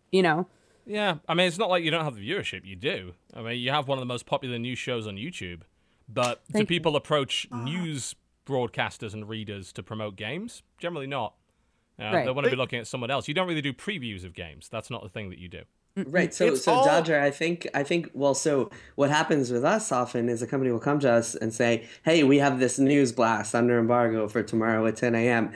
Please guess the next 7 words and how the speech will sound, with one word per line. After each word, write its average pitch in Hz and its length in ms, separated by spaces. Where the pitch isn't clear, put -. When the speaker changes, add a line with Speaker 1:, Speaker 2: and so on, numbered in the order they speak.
Speaker 4:
but 127 300
if 120 180
you're 139 240
not 120 360
posting 120 440
a 107 60
video 117 560